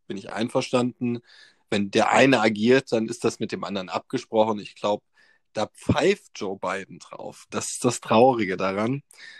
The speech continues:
Das heißt, der macht da seinen eigenen Stiefel und was, aber Merkel und Macron haben ja schon gesagt, nee, nee, Leute, wir machen hier nix militärisch,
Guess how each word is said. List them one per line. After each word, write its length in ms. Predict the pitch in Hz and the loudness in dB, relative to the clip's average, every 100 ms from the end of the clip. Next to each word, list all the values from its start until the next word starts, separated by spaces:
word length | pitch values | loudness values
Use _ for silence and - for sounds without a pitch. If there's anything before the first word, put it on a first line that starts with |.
| _ | _
Das 180 | 117 - | -2 4
heißt, 260 | 120 131 | 4 4
der 100 | 127 | 4
macht 240 | 120 127 - | 4 2 2
da 60 | |
seinen 240 | 120 110 110 | 0 0 -2
eigenen 480 | 110 127 156 175 165 | 2 2 4 0 -4
Stiefel 560 | - 156 170 - 180 | -6 -4 -4 -2 -2
und 220 | 175 170 135 | -2 -4 -2
was, 300 | 139 - - _ _ _ - | -2 -2 -20 _ _ _ -6
aber 200 | 127 139 | 2 2
Merkel 500 | 135 139 147 165 160 | 2 -2 -4 -2 -4
und 300 | 151 139 139 | -4 -8 -10
Macron 380 | 139 131 - 135 | -8 -8 -6 -8
haben 120 | 135 | -6
ja 60 | 131 | -8
schon 180 | 139 135 | -10 -10
gesagt, 320 | 131 131 131 | -6 -6 -6
nee, 140 | 147 | -8
nee, 300 | 170 202 202 | -6 -6 -4
Leute, 560 | 151 120 107 - 95 87 | -2 -2 -2 -6 -14 -14
wir 140 | 80 123 | -16 -6
machen 280 | 127 135 123 | -4 -4 -6
hier 120 | 120 | -6
nix 300 | 156 - - | -6 -8 -10
militärisch, 760 | 107 101 - 110 110 131 - | -10 -10 -6 -2 -2 -4 -6